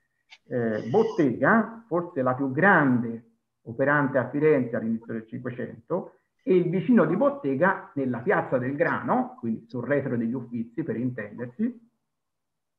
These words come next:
era Andrea del Sarto. Eh,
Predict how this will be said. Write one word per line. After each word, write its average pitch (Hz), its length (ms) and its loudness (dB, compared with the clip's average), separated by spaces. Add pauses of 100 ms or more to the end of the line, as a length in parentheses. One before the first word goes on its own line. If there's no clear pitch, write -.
era - 580 2
Andrea 160 280 0
del 123 240 -6
Sarto. - 360 -20 (1500)
Eh, 156 840 2